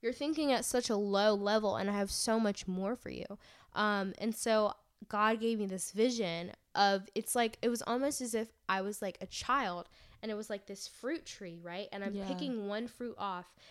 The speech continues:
Speaker 1: and I'm looking at this fruit like it's my freaking world. Like, I'm looking at it like, "Oh my God, this is everything that I need." And the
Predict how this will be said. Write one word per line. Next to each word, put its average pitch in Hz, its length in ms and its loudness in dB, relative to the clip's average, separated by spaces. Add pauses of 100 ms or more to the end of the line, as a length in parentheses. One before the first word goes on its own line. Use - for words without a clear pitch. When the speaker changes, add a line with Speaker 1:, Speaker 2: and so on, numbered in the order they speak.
(120)
Speaker 1:
and 220 100 0
I'm 226 160 4
looking 262 260 4
at 262 80 4
this 220 200 0
fruit - 220 -6
like 208 180 0
it's - 180 -2
my 220 160 2
freaking 247 540 0
world. 190 380 -2
Like, 220 120 -4
I'm 240 200 2
looking 262 240 2
at 247 100 0
it 220 40 -2
like, 208 260 -2
"Oh 240 100 -2
my 233 160 -2
God, 190 180 -4
this 202 160 -10
is 202 180 -14
everything 240 360 -4
that 220 100 -6
I 214 80 -4
need." 196 280 -8 (460)
And 226 320 4
the 214 280 2